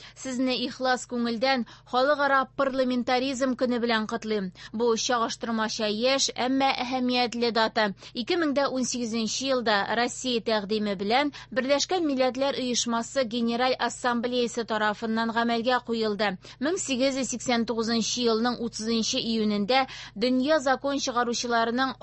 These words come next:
халыкара парламент хәрәкәтен башлап җибәргән иң өлкән берләшмәсе булган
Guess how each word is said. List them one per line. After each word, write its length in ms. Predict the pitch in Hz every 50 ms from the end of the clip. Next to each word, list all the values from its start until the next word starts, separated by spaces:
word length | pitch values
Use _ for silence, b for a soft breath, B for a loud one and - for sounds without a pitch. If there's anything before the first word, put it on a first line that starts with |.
| 214 -
халыкара 480 | - 254 254 262 262 247 254 247 247 240 233 -
парламент 560 | - 254 254 254 254 247 233 233 226 214 -
хәрәкәтен 560 | 233 226 226 214 208 226 220 214 247 240 233 208 202
башлап 400 | 226 220 220 - 247 247 214 202
җибәргән 640 | 208 226 214 214 208 208 196 247 269 294 302 294 - - - 247
иң 220 | 277 320 349 311 - -
өлкән 400 | 254 240 214 - 247 254 269 262 220
берләшмәсе 580 | 247 220 226 220 214 - 226 208 208 - - 262
булган 400 | 240 254 240 226 233 240 233